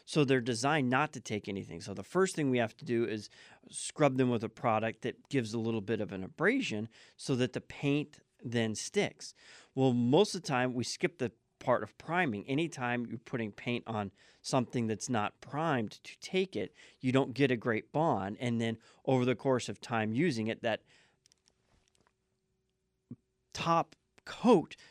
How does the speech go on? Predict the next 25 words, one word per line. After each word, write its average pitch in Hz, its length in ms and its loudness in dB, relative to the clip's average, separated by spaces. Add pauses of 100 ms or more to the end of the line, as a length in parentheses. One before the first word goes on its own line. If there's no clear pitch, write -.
starts - 340 0
wearing 123 380 4
off 104 260 0
pretty 101 220 -6
quickly, 156 560 0 (240)
and 147 120 2
then 147 100 4
people 147 300 0
end 139 120 2
up 139 100 0
just 123 180 -6
going 123 180 -2
back 120 260 2
to 120 100 -8
the 117 280 0
initial 117 360 -2
faceplate 110 640 -4
to - 100 -20
begin 120 340 -2
with. 80 120 -10
So - 120 -8
there's 113 280 -2 (340)
a 117 80 -4
certain 165 420 0
amount 127 460 2